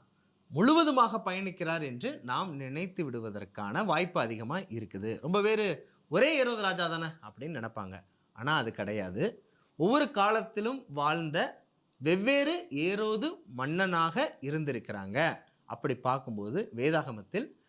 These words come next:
நான்கு முக்கிய ஏரோதுகள் இருப்பதாக வேதமும் பதிவு செய்கிறது. சரித்திர ரீதியாகவும் நாம் தெரிந்து கொள்ளலாம். இதுல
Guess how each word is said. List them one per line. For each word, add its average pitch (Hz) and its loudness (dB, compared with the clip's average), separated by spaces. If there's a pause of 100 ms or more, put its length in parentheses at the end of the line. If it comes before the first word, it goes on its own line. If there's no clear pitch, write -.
(180)
நான்கு 233 2
முக்கிய 196 -2 (180)
ஏரோதுகள் 156 2 (200)
இருப்பதாக 131 -2
வேதமும் 165 0
பதிவு 139 -6
செய்கிறது. 143 -6 (500)
சரித்திர 220 2
ரீதியாகவும் 151 -2
நாம் 180 -2
தெரிந்து 123 -2
கொள்ளலாம். 101 -2 (300)
இதுல 156 4